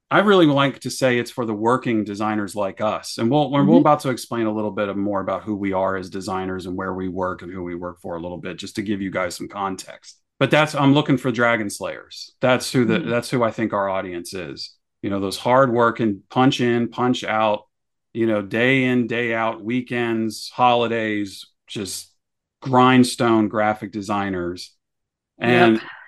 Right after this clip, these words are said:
Speaker 1: something I told you, Annalise, in sort of our pre-show, pre-show, pre-show meetings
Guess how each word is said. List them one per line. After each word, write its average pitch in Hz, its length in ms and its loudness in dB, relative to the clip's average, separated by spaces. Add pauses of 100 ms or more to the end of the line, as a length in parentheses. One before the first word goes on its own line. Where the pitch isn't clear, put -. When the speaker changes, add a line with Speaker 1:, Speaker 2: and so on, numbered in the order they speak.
(360)
Speaker 1:
something 151 380 4
I 131 120 2
told 117 320 0
you, 120 100 -2
Annalise, 113 500 0
in 104 300 -2
sort 120 240 -2
of 107 80 0
our 104 100 2
pre-show, 123 400 0
pre-show, 110 400 -2
pre-show 110 480 -2
meetings 104 600 0